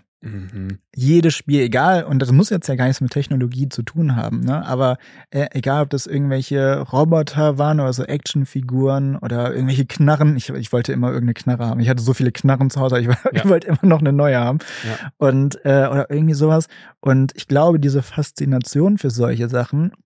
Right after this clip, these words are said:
Speaker 2: ist bei heutigen Kindern nicht mehr so wirklich da, weil das Smartphone einfach so viel ersetzt. Also sei es durch Spiele oder, oder,
Speaker 1: Mhm.
Speaker 2: oder, also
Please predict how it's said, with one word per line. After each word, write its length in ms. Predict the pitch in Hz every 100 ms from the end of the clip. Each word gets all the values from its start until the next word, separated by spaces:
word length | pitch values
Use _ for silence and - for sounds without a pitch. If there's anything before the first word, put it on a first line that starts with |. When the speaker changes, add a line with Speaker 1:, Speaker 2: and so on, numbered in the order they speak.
| _ _
Speaker 2:
ist 240 | 139 -
bei 220 | - 127 127
heutigen 480 | 131 214 208 196
Kindern 600 | 180 143 127 123 135 165 - _ _ _ _ -
nicht 260 | 135 151
mehr 140 | 165 143
so 320 | 131 127 120
wirklich 560 | 127 170 - 170 -
da, 400 | - 127 147 165
weil 220 | 143 135 131
das 160 | 123
Smartphone 640 | - 131 156 165 - 165 165
einfach 280 | 131 135 120
so 260 | 120 143
viel 240 | 151 135 139
ersetzt. 520 | 123 120 120 - -
Also 360 | 120 123 120 - - - _ _
sei 200 | - 139
es 160 | 147 -
durch 180 | 143 117
Spiele 720 | - - 196 196 185 180 175
oder, 300 | 156 131 127
oder, 220 | 123 127
Speaker 1:
Mhm. 60 | 120
Speaker 2:
oder, 220 | 131 143 - - _
also 140 | 143